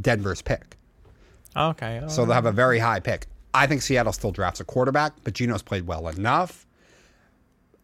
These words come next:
Speaker 1: Um, because Denver won, I th-, was it Denver won one or two of the last games, so I think,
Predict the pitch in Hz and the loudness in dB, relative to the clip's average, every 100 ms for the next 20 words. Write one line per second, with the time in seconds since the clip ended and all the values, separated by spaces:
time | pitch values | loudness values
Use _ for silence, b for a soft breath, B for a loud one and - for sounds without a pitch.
0 | _ _ _ - 139 135 120 113 110 110 | _ _ _ -2 4 6 4 0 -4 -8
1 | 92 120 - 135 110 123 120 117 110 120 | -4 -4 0 0 2 0 2 2 4 4
2 | 123 131 - - 104 117 107 90 92 _ | 2 0 -6 -4 -4 -2 -4 -4 -10 _
3 | - 113 113 104 98 110 123 120 110 - | -4 0 2 2 0 0 2 2 0 -2
4 | 127 135 135 131 - 139 139 131 101 98 | 0 2 2 0 -2 -2 -2 0 0 0
5 | 107 | -4